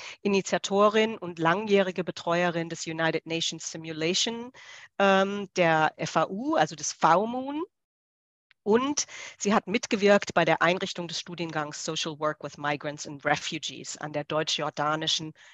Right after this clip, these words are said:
Universität in Amman. Ähm,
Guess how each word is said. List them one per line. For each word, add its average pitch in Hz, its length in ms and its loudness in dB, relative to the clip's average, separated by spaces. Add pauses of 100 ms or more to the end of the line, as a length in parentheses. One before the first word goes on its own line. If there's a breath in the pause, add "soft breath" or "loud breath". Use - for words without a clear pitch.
(300 soft breath)
Universität 151 720 -8
in 151 140 -12 (100)
Amman. 139 540 -10 (1000 loud breath)
Ähm, 180 540 4